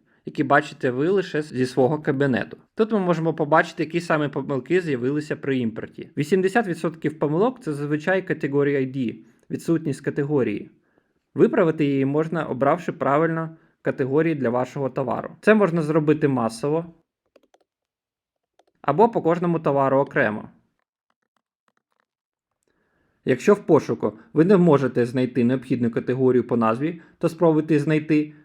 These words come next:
найбільш підходящі варіанти саме на сайті. Дуже важливо, щоб ви проставили правильні категорії, так як покупцям буде легше орієнтуватися на сайті.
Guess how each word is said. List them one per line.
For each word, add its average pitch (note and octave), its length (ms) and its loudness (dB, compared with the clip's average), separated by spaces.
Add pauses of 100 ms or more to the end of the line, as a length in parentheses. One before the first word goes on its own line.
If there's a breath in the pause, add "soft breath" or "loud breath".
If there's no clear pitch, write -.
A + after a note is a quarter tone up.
найбільш D3 360 0
підходящі C#3+ 920 -2
варіанти C3 640 0 (180 loud breath)
саме C3+ 340 -2
на D3+ 120 -4
сайті. C#3+ 500 -6 (2250)
Дуже F#3+ 280 4
важливо, E3+ 540 0 (200)
щоб C#3 180 -8
ви F#3 100 4
проставили D3+ 560 0
правильні D3 420 2
категорії, C#3 640 -2 (200)
так D3 200 -2
як B2 140 -4
покупцям F#3 480 -2
буде D3+ 220 0
легше C3+ 400 2
орієнтуватися A#2 680 -2
на B2+ 120 -6
сайті. - 440 -10